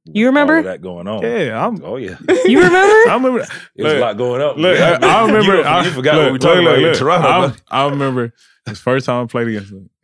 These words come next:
Speaker 3: He came to Toronto.
Speaker 1: Oh, is
Speaker 3: I
Speaker 1: this when you
Speaker 3: never
Speaker 1: were still getting booed?
Speaker 2: Yeah.
Speaker 3: What? I never in my life,
Speaker 2: <laughs>
Speaker 3: I never in my life, I was confused. Like, why y'all booing Vince like this? Like,
Speaker 2: <laughs>
Speaker 3: like, w-,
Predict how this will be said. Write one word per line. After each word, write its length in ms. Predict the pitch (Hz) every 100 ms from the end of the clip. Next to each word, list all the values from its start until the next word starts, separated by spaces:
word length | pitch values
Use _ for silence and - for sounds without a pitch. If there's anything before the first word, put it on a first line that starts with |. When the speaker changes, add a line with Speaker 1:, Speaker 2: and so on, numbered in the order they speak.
| _
Speaker 3:
He 100 | 101
came 280 | - 113 107
to 80 |
Toronto. 480 | 101 101 95 90 - _ _ _ 208
Speaker 1:
Oh, 60 |
is 80 | 208
Speaker 3:
I 40 |
Speaker 1:
this 80 | 226
when 100 | 254
you 40 | 226
Speaker 3:
never 80 | 220
Speaker 1:
were 40 |
still 180 | - 202
getting 220 | 190 185
booed? 240 | 196 202 - _ _
Speaker 2:
Yeah. 120 | 117 -
Speaker 3:
What? 560 | 120 156 175 - - - _ _ _ - 131
I 80 | 160
never 320 | 180 196 196
in 60 |
my 200 | 190 165
life, 400 | 160 180 - 269 -
Speaker 2:
<laughs> 180 | - 294
Speaker 3:
I 180 | - 226
never 220 | 247 247
in 60 | 220
my 140 | 196
life, 380 | 180 190 208 160 180
I 100 | 254
was 220 | 247 -
confused. 680 | 165 131 202 233 170 120 - -
Like, 240 | 147 127
why 320 | 95 131 202
y'all 300 | 247 247 208
booing 540 | 156 160 247 240 190 156
Vince 320 | 208 302 -
like 280 | 151 127 113
this? 200 | 110 110
Like, 600 | 156 214 285 - 196 -
Speaker 2:
<laughs> 0 | -
Speaker 3:
like, 60 | 165 160
w-, 200 | 156 170